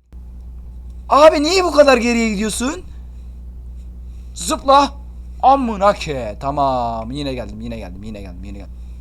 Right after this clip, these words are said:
Zıpla. Oh! Allah! <laughs> Yırttım orayı deliği, yırttım, yırttım amına koyayım. Hoppa, hoppa. Oğlum ben bu işi çözmüş, bitirmiş bir insanım, görüyor musun?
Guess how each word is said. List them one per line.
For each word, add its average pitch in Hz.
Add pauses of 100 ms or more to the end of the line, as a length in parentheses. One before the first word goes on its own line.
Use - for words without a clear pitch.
Zıpla. 262 (1500)
Oh! 294 (480)
Allah! 311 (960)
<laughs> - (720)
Yırttım 247
orayı 254
deliği, 254
yırttım, 233
yırttım 214
amına 190
koyayım. 156 (1200)
Hoppa, 202
hoppa. 220
Oğlum 160
ben 156
bu 151
işi 143
çözmüş, 135
bitirmiş 139
bir 131
insanım, 117
görüyor 127
musun? 123